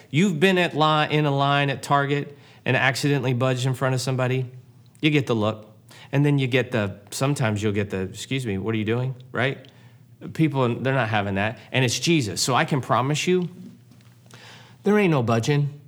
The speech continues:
Nobody's <laughs> getting in that house. You can almost see him so dejected, going, "Well, I don't know what we're gonna do." See, this is what friends do. They encourage. They say,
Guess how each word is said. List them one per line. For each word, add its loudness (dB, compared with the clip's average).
Nobody's 4
<laughs> -2
getting 4
in 4
that 0
house. -2
You 6
can 2
almost 4
see 2
him 0
so 0
dejected, -2
going, 0
"Well, -4
I -8
don't -6
know -10
what -6
we're -6
gonna -2
do." -6
See, 0
this 0
is -4
what -2
friends -2
do. -4
They 0
encourage. -2
They -4
say, -4